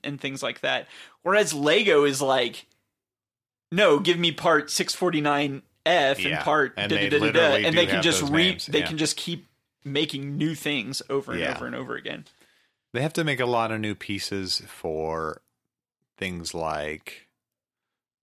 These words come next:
Speaker 2: the Joker's hair, but then, of course, they use that piece again and again for
Speaker 1: Yeah,
Speaker 2: other things.
Speaker 1: yeah.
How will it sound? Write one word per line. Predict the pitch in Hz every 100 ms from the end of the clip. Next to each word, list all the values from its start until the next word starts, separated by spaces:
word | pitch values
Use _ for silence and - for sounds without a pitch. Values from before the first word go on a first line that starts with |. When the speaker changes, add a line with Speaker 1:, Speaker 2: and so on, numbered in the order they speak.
| _
Speaker 2:
the | 80
Joker's | 78 73 - 90
hair, | - 113 95 73 -
but | 107
then, | 151 135
of | -
course, | 113 -
they | 98
use | 95 87
that | 117 107
piece | 98 85
again | 90 82 78
and | 76
again | 82 76 73
for | -
Speaker 1:
Yeah, | - 131
Speaker 2:
other | 113
things. | 78 78 87
Speaker 1:
yeah. | 127 104